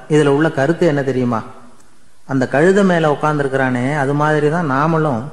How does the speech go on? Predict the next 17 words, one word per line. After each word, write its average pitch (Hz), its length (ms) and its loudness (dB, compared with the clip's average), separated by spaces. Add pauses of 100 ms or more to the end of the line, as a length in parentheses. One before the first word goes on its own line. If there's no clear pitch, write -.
(680)
அகங்காரம்ங்கிற 170 840 0
கழுதை 147 300 0
மேல 135 260 -2
உட்கார்ந்துகிட்டு 127 400 -4
இருக்கோமா. 113 340 -4 (920)
நாமளும் 175 400 0
கிட்டத்தட்ட 151 460 -2
அதே 147 320 0
மாதிரி 147 440 -2 (260)
பிரம்மையில 151 460 0
தான் 143 160 -2
இருக்கிறோமா. 120 400 -4 (640)
என்ன 160 300 0
நடக்குதுங்கிறதே 147 680 0
புரியறதில்ல. 135 680 -2 (540)
அகங்காரத்துல 170 680 2 (100)
பேசுறவனுக்கும் 151 840 0